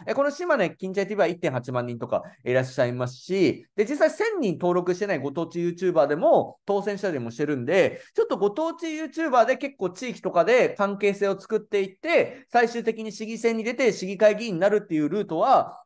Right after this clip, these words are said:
結構王道になるんじゃないかなっていうふうに、えー、思ってます。はい。ちなみにこの島根金ちゃいティービーは、えー、ふ-、夫婦でやられておりまして、で、奥さんが、あの、なんか、ピーちゃんっていう方がいらっしゃる。多分この方、コミュ力めちゃくちゃ強いんで、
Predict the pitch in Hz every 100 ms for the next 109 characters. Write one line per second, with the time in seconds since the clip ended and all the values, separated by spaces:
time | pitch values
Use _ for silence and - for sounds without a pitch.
0 | - 440 - - 185 170 202 226 214 220
1 | 214 226 196 175 165 165 190 262 277 185
2 | 254 254 294 131 - 175 135 147 143 147
3 | 139 117 113 - 196 143 - 330 370 339
4 | 320 311 349 269 180 196 190 202 202 208
5 | 196 185 147 160 - - - 139 175 -
6 | 285 277 _ _ 349 240 185 110 90 -
7 | _ 135 151 156 156 156 151 151 147 139
8 | 143 123 - - _ _ 226 233 311 -
9 | - 311 240 180 175 175 127 139 135 127
10 | 156 135 - 240 - 220 220 214 214 214
11 | 135 131 120 - 330 330 381 415 403 381
12 | - 226 269 277 160 123 131 139 139 156
13 | 120 104 95 -